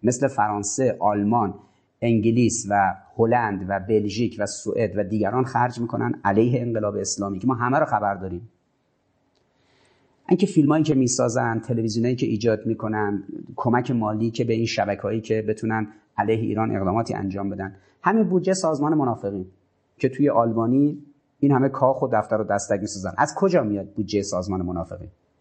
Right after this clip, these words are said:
سازمان منافقین که مایک پنس، معاون اول رئیس جمهور سابق آمریکا دونالد ترامپ، میره میگه که ما اینا رو می‌خوایم تو ایران حاکم کنیم. پومپئو،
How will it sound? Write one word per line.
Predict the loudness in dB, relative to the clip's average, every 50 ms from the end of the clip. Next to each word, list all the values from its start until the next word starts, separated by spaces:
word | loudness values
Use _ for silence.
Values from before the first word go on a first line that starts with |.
| _ _ _ _ _ _ _ _ _ _ _ _ _
سازمان | -6 0 2 2 2 2 2 2 2 2
منافقین | 2 2 2 2 2 2 2 0 0 0 0
که | 0 2 2 2 2 0 -2 -10 _ _ _ _ _ 0
مایک | 4 4 6 6 4 2 0 -4 -10
پنس، | -6 -2 0 2 4 4 2 0 -2 -4 -8 -10 -14 _ _ _ 0
معاون | 4 4 4 4 4 2 2
اول | 2 2 2 2 2 4 4 4 2 2 -2 -8 -20 _ _ _ _ _ _ _ _ _ _ 2
رئیس | 2 2 4 4
جمهور | 2 0 2 2
سابق | 2 2 2 2 2 4 2
آمریکا | 4 2 2 2 0 0 2 2 0 2 0 -2 0
دونالد | 2 4 4 4 2
ترامپ، | 0 0 0 2 2 2 2
میره | 2 2 2 4
میگه | 4 2 2 0
که | 0 2 0 2
ما | 2 2
اینا | 2 4 4 4
رو | 4 4
می‌خوایم | 2 0 0 0
تو | 0 -2
ایران | -2 0 0 0
حاکم | 0 0 0 0 -2 -4 -6 -4
کنیم. | -6 -6 -8 -8 -10 -12 -16 _ _ _ _ _ _ _ _ _ _ _ _ _ _ _ _ _ _ _ _ _ _ _ _ _ _ _ _ _ _ _
پومپئو، | 0 2 4 4 4 4 4 6 6 6 4 4 2 -2 -8